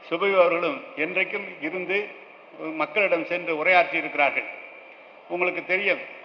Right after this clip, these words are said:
சுபவி அவர்கள் அரசியலிலே மிசா காலம் என்பது ஓராண்டு காலம். திராவிட முன்னேற்ற கழகத்தை சேர்ந்தவர்கள் ஐநூறுக்கும் மேற்பட்டோர் இன்றைக்கு தலைவர், தளபதி உள்பட அனைவரும் மிசாவில் இருந்தவர்கள். ஆனால் சுபவி அவர்கள்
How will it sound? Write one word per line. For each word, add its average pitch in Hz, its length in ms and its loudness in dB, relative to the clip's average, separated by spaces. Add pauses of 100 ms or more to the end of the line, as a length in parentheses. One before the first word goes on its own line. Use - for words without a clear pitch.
(140)
சுபவி 196 360 -2
அவர்கள் 175 380 2 (720)
அரசியலிலே 175 640 0 (640)
மிசா 160 280 0
காலம் 170 340 -2
என்பது 180 260 -6 (320)
ஓராண்டு 156 400 2
காலம். 156 300 -2 (380)
திராவிட 180 340 2
முன்னேற்ற 170 300 -4
கழகத்தை 156 280 -6
சேர்ந்தவர்கள் 156 580 -4 (480)
ஐநூறுக்கும் 190 540 -2
மேற்பட்டோர் 175 500 -2
இன்றைக்கு 165 300 -6 (160)
தலைவர், 175 400 2
தளபதி 190 440 2
உள்பட 185 280 2 (640)
அனைவரும் 185 440 -2
மிசாவில் 180 360 0
இருந்தவர்கள். 151 460 -4 (500)
ஆனால் 185 280 0
சுபவி 208 380 -4
அவர்கள் 180 380 2